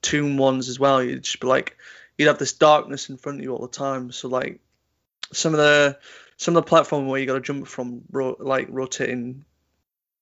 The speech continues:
piece to piece could be quite difficult, 'cause you don't know whether, you don't know whether that piece is, like, is gonna be dropping down suddenly, or if it's only just come up, uh, where it's going.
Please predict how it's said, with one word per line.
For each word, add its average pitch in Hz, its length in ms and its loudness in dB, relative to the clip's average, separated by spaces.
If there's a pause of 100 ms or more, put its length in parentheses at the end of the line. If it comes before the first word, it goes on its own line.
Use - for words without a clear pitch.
piece 135 260 -6
to - 80 -10
piece - 540 -4 (140)
could 135 140 -8
be 127 80 -8
quite - 360 -2 (160)
difficult, - 480 0
'cause - 100 -14
you 143 120 -2
don't 139 160 4
know 135 80 0
whether, 131 360 0 (920)
you 139 80 -2
don't 165 120 6
know 156 60 8
whether 147 160 8
that 135 100 4
piece 147 280 -6
is, 135 180 -6
like, 139 340 -2 (160)
is 135 160 -6
gonna 135 160 -6
be 131 200 -4
dropping 135 380 -4
down 180 280 2
suddenly, 180 480 -6
or 123 100 -4
if - 120 -12
it's 123 140 -12
only 127 120 -12
just - 160 -16
come 135 200 -12
up, - 260 -8 (280)
uh, 131 240 -10
where 123 180 -6
it's 123 120 -10
going. 151 460 0